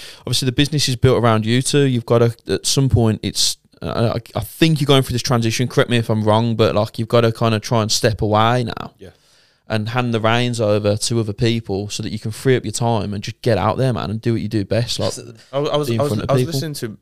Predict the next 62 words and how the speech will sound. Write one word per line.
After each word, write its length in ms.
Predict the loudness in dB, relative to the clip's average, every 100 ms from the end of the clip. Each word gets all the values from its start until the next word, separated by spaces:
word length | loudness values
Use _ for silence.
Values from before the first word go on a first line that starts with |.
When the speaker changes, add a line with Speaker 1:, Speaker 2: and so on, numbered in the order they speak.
| _
Speaker 2:
Bedros 360 | -10 -8 -10 -10
Keuilian 480 | -12 -10 -10 -12 -18
yesterday 360 | -18 -10 -6
on 100 | -6
my 100 | -6
run, 300 | -6 -4 -4 -8 _ _ _
and 100 | -10
he 60 | -8
literally 320 | -8 -10 -10
said, 200 | -10 -10
he 60 | -10
said, 220 | -12 -12 _ _ _ _ _
"You 140 | -12 -8
should 160 | -4
only 200 | -4 -6
be 120 | -10
spending 420 | -12 -8 -8 -8 -10
your 140 | -10
time, 380 | -10 -12 -12 -12
like, 160 | -14 -10
a-, 160 | -8 -8
as 120 | -8
an 80 | -8
entrepreneur 480 | -10 -12 -10 -10 -10
on 160 | -16 -16
twenty 480 | -16 -12 -12 -12 -16
percent 320 | -16 -18 -16
of 60 | -16
the 60 |
business, 400 | -14 -14 -16 -18
and 100 | -14
that 80 | -14
Speaker 1:
Mm. 60 | -10
Speaker 2:
twenty 160 | -12
percent 300 | -12 -12 -12 -14
should 160 | -16
just 180 | -18 -16
be 80 | -14
scaling. 420 | -14 -14 -18 -20 _ _
Speaker 1:
Yeah. 140 | -2 0
Speaker 2:
Everything 400 | -2 -6 -10 -8
else 260 | -8 -12 -14
should 200 | -14 -14
be 100 | -12
handled 280 | -12 -10 -12
by 120 | -16
anybody 340 | -16 -16 -16 -16
else. 180 | -16 -16
It 60 |
doesn't 140 | -14 -12
matter 120 | -14
Speaker 1:
Yeah. 100 | -14
Speaker 2:
how 180 | -12 -10
much 360 | -10 -12 -14 -14
you're 140 | -14
bringing 320 | -12 -12 -12
in. 160 | -14 -18 _ _
You 200 | -8 -4
Speaker 1:
Mm. 20 | -4
Speaker 2:
have 180 | -6 -12
to 60 |
delegate." 520 | -14 -12 -12 -16 -20